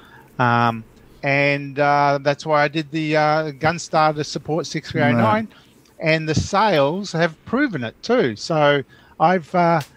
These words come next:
Speaker 1: almost got the same amount of sales on Gunstar that I have for, uh, Popstar Pilot, which was a six eight oh nine game.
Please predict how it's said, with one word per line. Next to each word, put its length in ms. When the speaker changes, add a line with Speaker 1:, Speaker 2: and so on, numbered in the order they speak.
Speaker 1:
almost 440
got 160
the 80
same 420
amount 420
of 80
sales 520
on 200
Gunstar 600
that 100
I 160
have 220
for, 440
uh, 120
Popstar 600
Pilot, 440
which 220
was 260
a 60
six 320
eight 140
oh 140
nine 280
game. 320